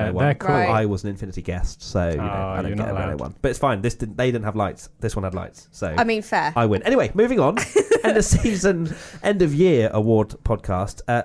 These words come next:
Speaker 1: shall we throw our minds all the way back? Actually, before we do that, I'm Matt.
Speaker 2: I'm Tommy.
Speaker 3: I'm Jess.
Speaker 1: And we're now gonna throw our minds back to the very beginning of the season.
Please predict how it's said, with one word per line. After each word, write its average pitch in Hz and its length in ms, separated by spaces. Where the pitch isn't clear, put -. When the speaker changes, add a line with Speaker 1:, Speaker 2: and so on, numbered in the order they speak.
Speaker 1:
shall - 160
we 190 120
throw 202 260
our 185 80
minds 160 340
all 196 260
the 202 60
way 180 180
back? - 440
Actually, 123 280
before 104 200
we 101 60
do 90 120
that, 92 200
I'm 92 140
Matt. - 160
Speaker 2:
I'm 131 80
Tommy. 123 300
Speaker 3:
I'm 214 200
Jess. - 640
Speaker 1:
And 107 260
we're 113 120
now 120 180
gonna 104 180
throw 95 160
our 92 80
minds 85 220
back - 240
to - 120
the 92 60
very 101 180
beginning 92 320
of 87 60
the 85 80
season. 92 400